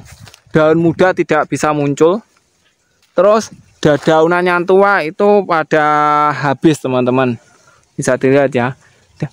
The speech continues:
Tuh, bisa dilihat. Ini faktor karena di musim kemarau.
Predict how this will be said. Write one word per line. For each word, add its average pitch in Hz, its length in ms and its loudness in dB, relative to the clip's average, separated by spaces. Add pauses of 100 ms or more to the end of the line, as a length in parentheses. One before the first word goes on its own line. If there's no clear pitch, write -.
Tuh, 120 240 -2 (320)
bisa 120 160 -4
dilihat. 131 400 0 (800)
Ini 196 240 2
faktor 202 480 -2
karena 170 480 -2
di 156 160 2
musim 156 480 0
kemarau. 131 560 0